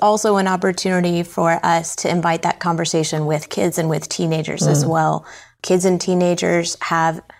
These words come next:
Speaker 1: a lot of feelings and thoughts about this last year and about the year ahead. And so we need to keep the conversation open with them and communicate with them the same as we would with volunteers and with parents. And now may not be the moment to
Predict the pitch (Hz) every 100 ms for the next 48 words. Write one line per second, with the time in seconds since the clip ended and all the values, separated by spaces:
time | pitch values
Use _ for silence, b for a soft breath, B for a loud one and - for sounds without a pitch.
0 | b - 170 160 156 160 175 160 160 165
1 | 156 156 147 - - 156 151 156 156 -
2 | 156 - 160 180 - - 196 190 190 165
3 | 156 185 202 185 175 170 170 - - -
4 | B B B B 180 180 190 175 170 170
5 | 165 - 170 185 185 180 - 185 185 185
6 | 175 175 180 175 175 175 160 175 165 170
7 | 175 170 160 170 165 160 180 - 170 165
8 | 170 180 170 170 - 175 180 175 175 180
9 | 175 170 170 175 170 165 165 160 160 -
10 | 180 175 - - B B B B B 185
11 | 185 180 196 196 180 175 175 190 180 170
12 | 165 160 170 170 - - 170 160 151